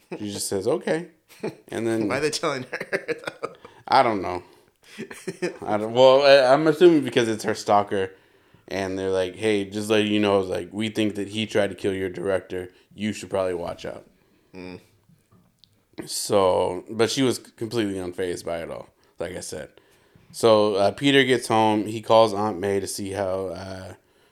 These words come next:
Speaker 1: she's doing. She tells him that Nathan, uh, isn't doing too well with his heart condition that he has going on. He goes to check on Nathan,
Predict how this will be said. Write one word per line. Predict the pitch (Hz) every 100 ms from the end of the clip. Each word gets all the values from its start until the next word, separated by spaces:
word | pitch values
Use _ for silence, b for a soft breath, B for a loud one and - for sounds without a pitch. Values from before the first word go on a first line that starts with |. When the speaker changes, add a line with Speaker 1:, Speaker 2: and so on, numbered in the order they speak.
| _
Speaker 1:
she's | 104 107
doing. | 139 147 143 135 120 117
She | - 120
tells | 120 113 107
him | 107
that | 104
Nathan, | 98 107 104 107 101 98 95 - -
uh, | 95 95 92 90 87 _ b b b b
isn't | 110 113
doing | 101 101 92
too | 101
well | 95 92
with | 87
his | 90
heart | - 87 -
condition | 87 87 - 87
that | 90
he | 90
has | -
going | - 92 95
on. | 104 107 98 - b b b
He | 113
goes | 104
to | 98
check | - 143 123
on | 101
Nathan, | 95 95 95 98 95